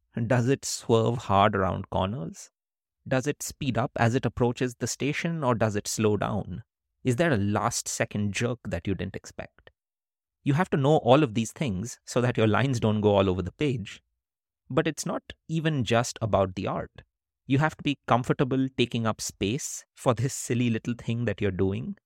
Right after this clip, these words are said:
around all the commuters going to work or heading home, people visiting friends and family, parents with young children, someone going out to a restaurant, a bar, or a cafe, strangers, friends,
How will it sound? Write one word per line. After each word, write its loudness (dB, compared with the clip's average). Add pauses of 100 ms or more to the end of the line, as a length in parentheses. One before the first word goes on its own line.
(320)
around 2
all 4
the -4
commuters 0
going -2
to 0
work -2 (160)
or -4
heading -4
home, -4 (340)
people 0
visiting 0
friends 0
and -4
family, 0 (380)
parents 2
with 0
young 2
children, 0 (240)
someone 0
going 2
out -2
to 0
a 0
restaurant, 0
a -6
bar, 2
or 2
a -2
cafe, -6 (400)
strangers, 2
friends, 0